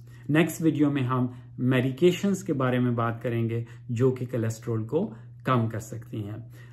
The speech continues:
अल्लाह ताला हम सब का हामी और नासिर हो। Please take care of yourselves and your families। Assalamu वालेकुम, सल्लल्लाहु अलैहि व आलिहि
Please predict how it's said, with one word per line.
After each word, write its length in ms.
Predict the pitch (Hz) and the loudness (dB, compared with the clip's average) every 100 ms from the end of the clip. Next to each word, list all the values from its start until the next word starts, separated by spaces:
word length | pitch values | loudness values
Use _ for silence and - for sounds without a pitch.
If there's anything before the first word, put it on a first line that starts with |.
| - | -4
अल्लाह 200 | 131 131 | 2 2
ताला 520 | 123 120 117 117 - - | 2 0 0 -2 -8 -6
हम 100 | 131 | -4
सब 260 | 135 117 | -2 -4
का 100 | 127 | -4
हामी 320 | 117 135 147 | -4 -2 0
और 60 | 151 | 0
नासिर 400 | 147 147 - 165 | 0 -2 -4 -4
हो। 340 | 151 160 165 - - - 123 | -2 0 -2 -6 -18 -4 0
Please 220 | 127 - | 0 0
take 160 | 120 | -2
care 180 | - 139 | 0 0
of 80 | 135 | 0
yourselves 560 | 143 135 131 151 160 165 | 0 -2 -2 0 0 -2
and 260 | 233 120 | -8 -4
your 260 | 113 113 113 | -2 -2 -4
families। 640 | - 151 165 175 185 196 - - - - | -4 -2 0 0 0 0 -4 -18 -20 -18
Assalamu 260 | - 123 | -8 -2
वालेकुम, 460 | 120 131 127 175 233 - - - | 0 -2 0 0 0 -2 -16 -20
सल्लल्लाहु 760 | - - 143 135 120 120 135 135 | -12 -2 2 4 2 0 -2 -4
अलैहि 680 | 139 120 127 175 180 196 202 - - 131 | -4 -4 -2 -2 -2 -4 -6 -12 -14 -10
व 40 | |
आलिहि 720 | - 139 135 143 135 143 147 | -6 -4 -2 -2 -2 -2 -4